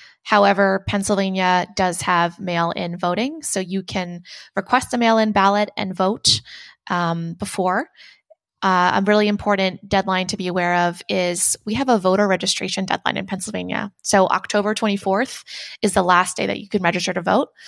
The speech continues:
So unlike other states, you can't just walk up to your polling place on election day,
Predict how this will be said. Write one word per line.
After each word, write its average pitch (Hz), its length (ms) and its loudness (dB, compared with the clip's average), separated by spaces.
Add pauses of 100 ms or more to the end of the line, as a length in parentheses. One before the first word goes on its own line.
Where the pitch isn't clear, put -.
(240)
So 190 480 4
unlike 202 280 2
other 220 200 4
states, 196 600 0
you 220 120 2
can't 202 280 0
just 196 200 -4
walk 180 240 4
up - 100 -2
to - 140 -2
your 180 100 -2
polling 185 320 -2
place 180 300 -4
on 196 80 0
election 185 420 -2
day, 175 360 0